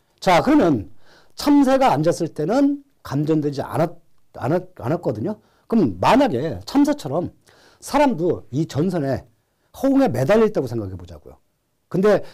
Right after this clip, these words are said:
사람이 이렇게 전선 허공에 매달린 경우는 거의 없겠죠. 일반 사람들이. 그죠? 예, 공중에 이렇게 떠 있는 경우는 없거든요.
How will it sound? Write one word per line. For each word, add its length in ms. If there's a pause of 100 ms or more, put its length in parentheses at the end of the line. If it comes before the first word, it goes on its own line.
(120)
사람이 360
이렇게 340
전선 460
허공에 300
매달린 400
경우는 240
거의 200
없겠죠. 400
일반 220
사람들이. 540
그죠? 400 (240)
예, 120
공중에 300
이렇게 260
떠 140
있는 160
경우는 260
없거든요. 380